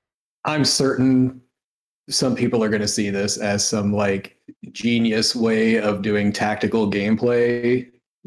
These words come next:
but all I'm seeing is this is the guy playing the super hard N E S games on an,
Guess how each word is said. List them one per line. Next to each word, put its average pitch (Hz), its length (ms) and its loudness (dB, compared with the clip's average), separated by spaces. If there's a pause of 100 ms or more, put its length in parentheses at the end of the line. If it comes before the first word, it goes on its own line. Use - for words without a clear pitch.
(500)
but 120 520 -2 (140)
all 127 200 2
I'm 120 200 2
seeing 131 400 2
is 113 560 0 (680)
this 135 180 2
is - 120 0
the 139 80 0
guy 117 280 2
playing 120 380 0
the 110 80 2
super 117 300 0
hard 113 200 0
N 113 140 0
E 107 100 0
S 107 160 -2
games 120 280 0
on 110 120 2
an, 107 380 -2